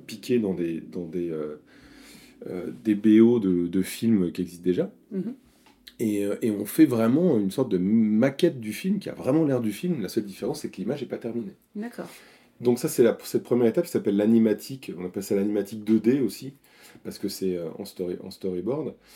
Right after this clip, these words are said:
Speaker 1: Une fois qu'on a fini cette étape-là, on, on essaie de valider les timings en gros, et là, on passe à la maquette trois D du film. C'est-à-dire qu'on va utiliser tous les, les éléments qui ont été fabriqués,
Speaker 2: Mhm.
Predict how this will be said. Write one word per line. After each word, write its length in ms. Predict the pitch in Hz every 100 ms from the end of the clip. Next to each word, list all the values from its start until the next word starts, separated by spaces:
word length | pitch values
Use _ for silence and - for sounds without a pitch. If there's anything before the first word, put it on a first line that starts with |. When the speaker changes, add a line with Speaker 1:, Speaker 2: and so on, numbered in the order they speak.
| - - _ _
Speaker 1:
Une 100 | 135
fois 160 | 135 175
qu'on 160 | 139
a 40 | 120
fini 200 | - 151
cette 200 | 120 120
étape-là, 640 | 117 - 123 143 175 - -
on, 460 | 104 98 95 92 90
on 100 | 98
essaie 240 | 98 -
de 80 | 113
valider 540 | 101 110 120 123 135 127
les 120 | 104
timings 440 | 113 107 120 117
en 80 | 95
gros, 340 | 95 107 160 180
et 80 | 113
là, 280 | 113 147 -
on 60 | 101
passe 280 | 127 139
à 20 | 98
la 120 | 90
maquette 340 | 98 131 123
trois 200 | - 120
D 80 | 120
du 140 | 113 107
film. 260 | - 95
C'est-à-dire 480 | - - - 87 90
qu'on 140 | 107
va 380 | 92 101 107 95 -
utiliser 640 | 117 - 104 107 107 123
tous 260 | - - 123
les, 380 | 107 101 95
les 300 | 92 101 95
éléments 520 | 110 117 117 123 123 104
qui 160 | -
ont 40 | 95
été 120 | 95
fabriqués, 520 | 92 95 98 - 139 _ _
Speaker 2:
Mhm. 80 | 202